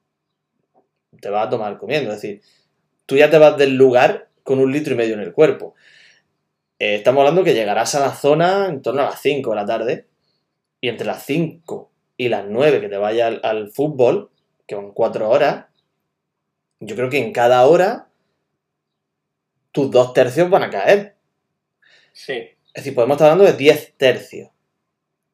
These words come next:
Speaker 1: Diez tercios son tres litros y medio aproximadamente de cerveza,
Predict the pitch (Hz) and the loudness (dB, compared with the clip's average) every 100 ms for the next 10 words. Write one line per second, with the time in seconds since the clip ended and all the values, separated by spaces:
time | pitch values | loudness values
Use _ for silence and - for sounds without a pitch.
0 | _ 110 120 131 - 175 180 240 - 151 | _ -8 -4 -4 4 4 4 -2 0 -2
1 | 226 240 _ 151 175 160 147 208 151 107 | -2 -6 _ 4 4 4 0 0 0 0
2 | 151 151 82 _ _ _ _ _ _ _ | -4 -6 -10 _ _ _ _ _ _ _
3 | _ _ _ _ _ _ _ _ _ _ | _ _ _ _ _ _ _ _ _ _
4 | _ 117 110 - 113 120 135 190 170 104 | _ -8 -8 -6 -4 -4 -2 -4 -4 -2
5 | 160 - - | -2 -2 -20